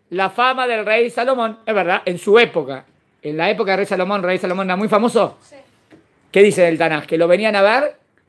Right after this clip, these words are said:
Speaker 1: de todas las naciones. No, no, la, de la sabiduría que tenía, todos querían conocer al rey Salomón. Muy bien. Y cuando venga el Mashiach, más, más todavía que el rey Salomón.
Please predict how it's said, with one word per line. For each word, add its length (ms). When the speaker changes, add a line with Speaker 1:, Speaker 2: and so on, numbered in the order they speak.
Speaker 1:
de 160
todas 220
las 120
naciones. 380
No, 400
no, 280
la, 160
de 280
la 100
sabiduría 480
que 80
tenía, 360
todos 260
querían 340
conocer 280
al 40
rey 120
Salomón. 380
Muy 120
bien. 260
Y 80
cuando 220
venga 220
el 60
Mashiach, 480
más, 880
más 240
todavía 340
que 60
el 80
rey 100
Salomón. 360